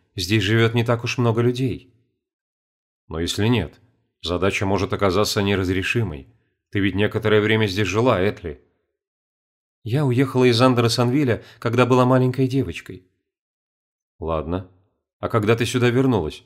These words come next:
кто-нибудь упоминал целую семью, которая была уничтожена? Пока Пайн размышляла над его вопросом, на лице у нее появилось тоскливое выражение.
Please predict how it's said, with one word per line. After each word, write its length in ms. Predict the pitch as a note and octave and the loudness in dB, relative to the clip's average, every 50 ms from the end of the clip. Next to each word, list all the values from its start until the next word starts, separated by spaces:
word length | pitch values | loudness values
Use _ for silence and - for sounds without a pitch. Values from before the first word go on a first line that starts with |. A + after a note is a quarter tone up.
| _ _ | _ _
кто-нибудь 500 | _ - - A#2+ A#2+ A#2+ A2 A2+ A2+ - - | _ -2 2 2 4 4 2 0 -2 -2 -4
упоминал 540 | - A2+ - B2+ B2 B2 B2+ D3 F3 E3+ B2+ | -4 -2 2 2 4 4 4 4 4 4 2
целую 400 | A#2+ - C3 A#2+ A2+ G#2 G2 F#2 | 2 2 2 2 2 2 2 0
семью, 460 | F2 - - G2 F#2+ G#2 D#3+ C#3+ - - - _ | 0 0 0 0 0 0 0 -2 -2 -8 -16 _
которая 380 | - A#2 A2 A2+ A2 G#2+ A2 G2+ | -4 -2 0 4 6 6 6 6
была 220 | G2+ G#2 G#2 G#2 | 6 4 4 4
уничтожена? 760 | G#2 G#2 G#2+ A2+ A2+ - - C3 G#2 E2 D#2+ D2 C#2 C2 - _ _ _ _ _ _ _ _ _ _ _ _ _ _ | 4 2 0 -2 -4 -4 -4 -4 -4 -4 -6 -8 -10 -12 -16 _ _ _ _ _ _ _ _ _ _ _ _ _ _
Пока 300 | - G2+ - - A#2+ A#2 | 0 0 4 4 2 4
Пайн 340 | A#2 C3+ C3 A#2 G#2 G2+ F#2+ | 6 6 6 6 4 4 2
размышляла 680 | F#2+ F#2 E2 G2+ G#2+ - - A2+ A2+ G#2+ G2 F#2+ F#2 | 2 2 0 0 -2 -2 0 2 4 4 4 4 2
над 160 | F#2+ F#2+ F2 | 0 0 0
его 300 | F2 F2+ F2+ F2 F2+ F2 | 0 0 2 2 2 2
вопросом, 640 | E2 E2 D#2+ - E2+ E2 D#2+ - - A#2+ A#2 A2+ - _ | 0 -2 -2 -4 -6 -6 -6 -6 -6 -8 -8 -10 -10 _
на 100 | G2+ G2+ | -4 -2
лице 300 | F#2+ G2+ F2+ - - F#2+ | -2 0 -2 0 0 2
у 80 | F2+ F#2 | 2 2
нее 200 | F#2+ G2+ A2 A2+ | 2 0 -2 0
появилось 520 | A#2 C3+ C3 B2+ B2 C3+ C3+ C3+ C3 C3 | 2 2 2 4 4 4 4 4 2 0
тоскливое 560 | - C#3+ C#3 - - - F#2+ F#2 E2+ F2 F2+ F2 | -2 -4 -4 -4 -4 -2 -2 0 2 2 2 2
выражение. 720 | F2+ G2 G2+ A2 A2 A#2+ B2 G#2 E2 D#2 D2 C#2+ C2+ | 2 2 2 0 0 -2 -4 -4 -6 -8 -10 -12 -14